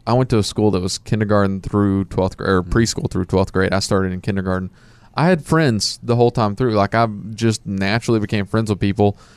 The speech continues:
Speaker 1: I went to a small school, too, so that wasn't hard. And then all of a sudden, like, I went to college,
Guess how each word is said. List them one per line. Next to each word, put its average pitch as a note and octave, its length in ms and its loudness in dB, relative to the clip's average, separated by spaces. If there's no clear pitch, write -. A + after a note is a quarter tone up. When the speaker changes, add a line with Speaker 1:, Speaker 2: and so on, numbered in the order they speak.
Speaker 1:
I B2 140 2
went B2+ 160 2
to A#2 80 2
a A2 60 4
small D#3+ 260 2
school, A2 300 0
too, G#2+ 180 2
so F#2 140 -2
that G2+ 180 4
wasn't F#2 240 0
hard. G2 320 2
And A#2 180 2
then A#2 540 2
all A2+ 200 4
of G#2 60 2
a G#2 60 0
sudden, A2 680 0
like, G2 400 0
I G#2 60 0
went A2+ 160 2
to G#2 100 2
college, G2+ 540 4